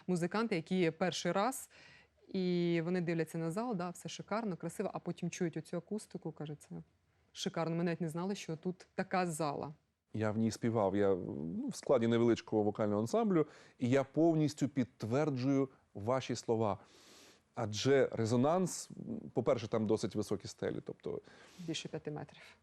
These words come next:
Speaker 2: Там скільки?
Speaker 1: Е, десь п'ять сорок, ось так.
Speaker 2: П'ять сорок, ну чудово, тобто звуку є де розгорнутися. Але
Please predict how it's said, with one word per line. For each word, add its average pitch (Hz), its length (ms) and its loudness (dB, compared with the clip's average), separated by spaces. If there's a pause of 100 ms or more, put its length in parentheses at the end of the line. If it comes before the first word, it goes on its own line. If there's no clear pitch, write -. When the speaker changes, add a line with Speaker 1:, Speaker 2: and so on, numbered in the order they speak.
(360)
Speaker 2:
Там 107 400 2
скільки? 208 360 0 (380)
Speaker 1:
Е, 180 240 -2
десь 208 260 0
п'ять 175 200 -8
сорок, 151 380 -6
ось - 120 -20
так. 147 100 8
Speaker 2:
П'ять 139 120 4
сорок, 98 320 4
ну 151 100 0
чудово, 123 320 4
тобто 123 500 6 (340)
звуку 123 420 2
є 123 100 6
де 117 120 6
розгорнутися. 104 680 2 (220)
Але 117 440 4